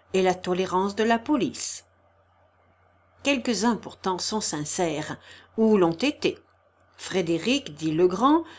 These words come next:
et capable certainement de l'être, a été reçu franc-maçon avant d'être roi, et à cette époque, la liberté parlait à son cœur, l'égalité à sa raison.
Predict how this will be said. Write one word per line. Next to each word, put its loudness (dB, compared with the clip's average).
et -4
capable 2
certainement -6
de 0
l'être, 0
a 6
été 4
reçu 2
franc-maçon 0
avant 2
d'être -4
roi, 0
et -2
à -4
cette -6
époque, -2
la 6
liberté 2
parlait -2
à 0
son -2
cœur, -2
l'égalité 2
à 2
sa -2
raison. -4